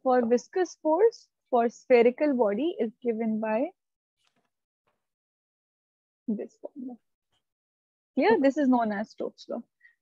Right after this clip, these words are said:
Speaker 1: So
Speaker 2: Okay.
Speaker 1: according to this, viscous force depends on what? It depends on the radius of the spherical body. It depends on the coefficient of viscosity of the fluid, and it also depends on the velocity of the spherical body.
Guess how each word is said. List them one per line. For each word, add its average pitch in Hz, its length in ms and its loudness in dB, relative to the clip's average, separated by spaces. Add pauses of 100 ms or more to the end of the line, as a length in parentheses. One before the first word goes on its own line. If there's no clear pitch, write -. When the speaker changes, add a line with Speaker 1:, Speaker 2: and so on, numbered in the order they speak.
(1040)
Speaker 1:
So - 120 -2
Speaker 2:
Okay. 254 120 2
Speaker 1:
according 262 440 6
to 320 100 2
this, 427 260 2
viscous 277 480 0
force 294 320 0
depends 262 420 0
on 269 140 0
what? 247 200 -2 (180)
It 214 120 -8
depends 233 380 -2
on 233 180 2
the 233 140 2
radius 226 420 0
of 277 140 -6
the 277 100 -8
spherical 269 480 0
body. 269 300 2 (640)
It 220 120 0
depends 233 360 2
on 226 160 -2
the 226 80 -4
coefficient 240 720 -4
of - 260 -6
viscosity 240 680 -2
of 269 160 0
the 277 80 -2 (100)
fluid, 359 320 4
and 226 220 -4
it 233 100 -8
also 220 380 0
depends 220 360 0
on 202 200 0
the 285 120 2 (220)
velocity 220 720 0
of 220 220 0
the 294 180 -4
spherical - 480 -6
body. - 360 -16